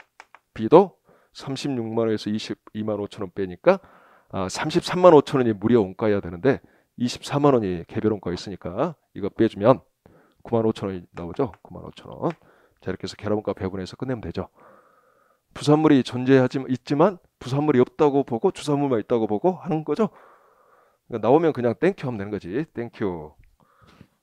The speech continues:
근데 별로 땡큐 할 거 없어. 다른, 남-, 나-, 다른 사람도 다 맞출 거니까. 근데 어쨌든 나만,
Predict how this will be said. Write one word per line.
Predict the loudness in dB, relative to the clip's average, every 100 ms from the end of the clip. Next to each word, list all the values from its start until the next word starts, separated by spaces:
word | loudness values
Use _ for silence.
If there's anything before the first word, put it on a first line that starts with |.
| _
근데 | -2 -2
별로 | 2 0
땡큐 | 0 -2 -2
할 |
거 | -2 -4
없어. | -4 -6
다른, | -6 -8
남-, | -6 -8
나-, | -8 -12 -4
다른 | -2
사람도 | 0 -2 -2
다 | -4
맞출 | -6 -6 -10
거니까. | -10 -12 -14 -18 _ _ _ _ _ _ _ _ _ _ _ _ _ _ _
근데 | -8 0 0 0
어쨌든 | -4 -4 -2
나만, | -2 0 0